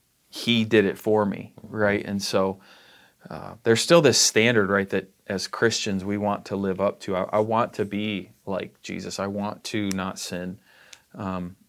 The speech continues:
but I, when I read something like that, and I'm just reminded of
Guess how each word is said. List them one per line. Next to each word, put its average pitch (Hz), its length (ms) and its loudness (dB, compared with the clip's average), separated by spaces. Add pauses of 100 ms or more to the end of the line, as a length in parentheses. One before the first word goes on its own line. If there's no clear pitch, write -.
(880)
but 104 120 4
I, 98 200 6 (160)
when 113 140 4
I 110 80 8
read 117 340 8
something 104 420 0
like 92 240 -4
that, 98 460 4
and 95 320 -6 (120)
I'm 101 220 -2
just 104 260 0
reminded 98 560 -2
of - 260 -8